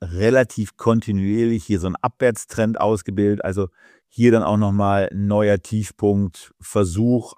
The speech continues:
eines Ausbruchs, aber dann ging's einfach weiter. Und an diesem Tag, also am achtundzwanzigsten ersten war es noch alles vergleichsweise normal, am neunundzwanzigsten ersten kam dann die Meldung und da ging's dann eben erstmal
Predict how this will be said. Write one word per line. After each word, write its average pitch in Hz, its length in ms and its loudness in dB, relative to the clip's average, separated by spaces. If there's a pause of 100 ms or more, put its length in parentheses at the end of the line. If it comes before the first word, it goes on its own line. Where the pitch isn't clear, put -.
(120)
eines 101 280 -4
Ausbruchs, 104 580 0
aber 107 200 2
dann 107 320 0
ging's 127 280 -2
einfach 98 380 -4
weiter. 101 440 2 (520)
Und 117 200 -4
an 117 180 -2
diesem 170 380 4
Tag, 127 420 2
also 98 160 -4
am 104 400 0
achtundzwanzigsten 127 880 -4
ersten 120 480 -2
war 113 140 4
es 110 100 -2
noch 110 280 -4 (100)
alles 110 300 -4
vergleichsweise 104 520 0
normal, 101 340 0
am 120 60 0
neunundzwanzigsten 113 800 -2
ersten 113 400 -4
kam 117 300 -2
dann 110 180 0
die 101 200 0
Meldung 127 640 6 (540)
und 113 320 0
da 120 560 4
ging's 110 360 -2
dann 123 140 0
eben 117 260 2
erstmal 113 580 0